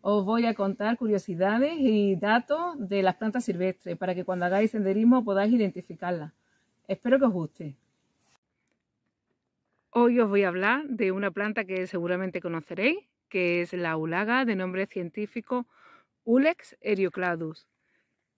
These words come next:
Es sin duda una de las muchas plantas que, que conocéis, y ahí también podéis ver detrás, lo voy a enfocar,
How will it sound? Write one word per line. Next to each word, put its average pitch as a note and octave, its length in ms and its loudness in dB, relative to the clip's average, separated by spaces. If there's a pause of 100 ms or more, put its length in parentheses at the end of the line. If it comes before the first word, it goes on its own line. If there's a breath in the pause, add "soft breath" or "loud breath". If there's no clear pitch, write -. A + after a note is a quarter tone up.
(420)
Es C4 200 4
sin C4 160 6
duda C4+ 380 4
una A#3+ 280 2
de F#3+ 360 0
las F#3 160 -2
muchas G#3+ 640 -4
plantas A#3 800 0
que, E3+ 540 -4
que E3 140 -8
conocéis, G#3 480 -2
y A3 60 2
ahí F3 120 2
también G3 300 -4
podéis E3+ 320 -4
ver F#3 140 -2
detrás, A3+ 360 0
lo B3 80 -2
voy F3+ 140 -4
a F3+ 100 -8
enfocar, A#3 400 -6